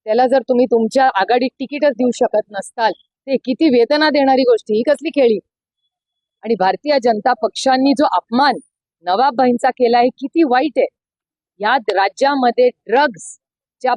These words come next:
बद्दल हा किती विषय गंभीर आहे, हा नवाबबाईंनीच बाहेर काढला. त्याच्यामुळे ज्या माणसांनी ड्रग्सच्या विरोधात एवढं मोठं रान पेटवलं, त्याच्या विरोधात देवेंद्रजी सारखे बोलतात.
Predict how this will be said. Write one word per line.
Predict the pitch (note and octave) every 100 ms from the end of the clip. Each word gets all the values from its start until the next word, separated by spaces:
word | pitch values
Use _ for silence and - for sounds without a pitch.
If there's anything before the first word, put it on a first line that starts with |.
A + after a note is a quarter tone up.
| F#3+
बद्दल | G#3 - C#4
हा | C4+ A#3
किती | A3+ A3+ - -
विषय | C4+ A#3+ C4
गंभीर | B3 G3+ G#3 C4
आहे, | A#3+ G#3 _ -
हा | D4+
नवाबबाईंनीच | D#4 F4 F#4+ E4 E4 D#4+ B3+
बाहेर | A#3 A3
काढला. | G#3+ F3 E3+ - _ _ _ _ _ _ _ _ _ _ _ _ _ _ _
त्याच्यामुळे | A#3 A3+ C#4 C#4+ D4+ B3
ज्या | G#3+ B3+
माणसांनी | D4+ B3 A#3+ C4+ C4+ C#4+
ड्रग्सच्या | - G#3 C#4+ - - D4
विरोधात | A3 G#3+ B3 C#4+ A3 A3 - _ _ -
एवढं | G#3+ B3
मोठं | C#4+ C4+ -
रान | A3 - - B3+ D#4+
पेटवलं, | D4 A3 - C#4 A3 _ _ -
त्याच्या | A#3+ D#4
विरोधात | B3+ B3+ D#4+ E4+
देवेंद्रजी | C#4+ E4 E4+ E4 D#4+ E4
सारखे | E4 D#4+ E4
बोलतात. | E4 D#4 -